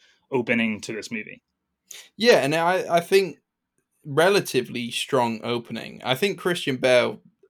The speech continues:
Speaker 2: is, is a very much a standout in this film. Um, I don't think we had any doubts that he wouldn't be. Um, Gore is,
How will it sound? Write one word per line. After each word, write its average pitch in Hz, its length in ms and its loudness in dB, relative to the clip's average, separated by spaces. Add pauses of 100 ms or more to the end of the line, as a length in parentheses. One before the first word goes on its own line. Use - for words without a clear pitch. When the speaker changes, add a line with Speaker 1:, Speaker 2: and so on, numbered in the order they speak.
(100)
Speaker 2:
is, 120 240 -4
is 117 260 -4
a 117 200 -8 (340)
very 143 220 4
much 120 260 -4
a - 20 -8
standout 113 640 -4 (100)
in 113 160 -6
this 110 180 -10
film. 113 540 -8
Um, 110 340 -8
I 120 80 -2
don't 127 200 -2
think 110 220 -6
we 117 80 -8
had 110 120 -6
any 110 240 -6
doubts - 480 -10 (500)
that 120 120 2
he 113 60 2
wouldn't 143 360 2
be. 98 320 -6 (280)
Um, 113 580 2 (720)
Gore 165 500 0
is, 131 540 0